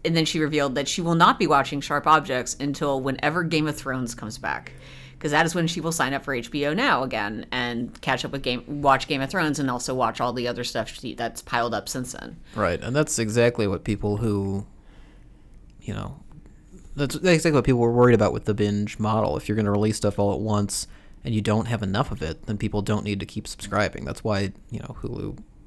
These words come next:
Speaker 2: for, well, for multiple reasons. That's one of the reasons why Hulu,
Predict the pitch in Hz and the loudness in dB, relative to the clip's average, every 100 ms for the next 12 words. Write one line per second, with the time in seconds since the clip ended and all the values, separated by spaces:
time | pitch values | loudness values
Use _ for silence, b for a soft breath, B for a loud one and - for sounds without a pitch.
0 | - - - 90 90 113 95 - 117 107 | -20 -20 -8 -6 -4 -4 -6 -6 -8 -2
1 | 101 - - 98 98 98 127 113 95 64 | -2 -2 -4 -6 -6 0 2 2 2 -8
2 | - - - 113 113 104 82 | -10 -6 -4 -2 -4 -4 -6